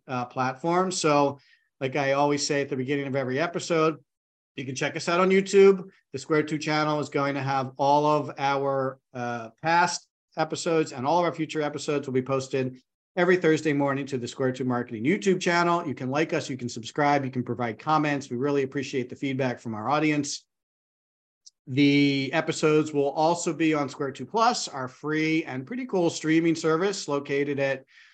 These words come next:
uh, square two marketing dot com backslash square two P L U S. So we'll have a area there for all season two episodes of the show.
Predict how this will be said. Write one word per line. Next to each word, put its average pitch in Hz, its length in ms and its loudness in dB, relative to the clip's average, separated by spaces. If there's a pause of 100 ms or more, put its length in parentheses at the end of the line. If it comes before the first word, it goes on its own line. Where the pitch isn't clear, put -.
(260)
uh, 131 220 0
square 151 240 0
two 151 140 -2
marketing 143 360 0
dot 135 220 -2
com 135 240 -4
backslash 131 520 -2
square 139 360 0
two 131 220 -4
P 147 280 -2
L 123 220 -2
U 120 240 -2
S. 202 460 0 (360)
So 131 160 -2
we'll 131 120 0
have 127 260 -2
a 123 320 -2
area 135 340 0
there 127 200 -2
for 123 200 -10
all 135 240 0
season 127 360 -4
two 127 340 0
episodes 127 600 -2
of 110 140 -6
the 107 60 -12
show. 180 560 4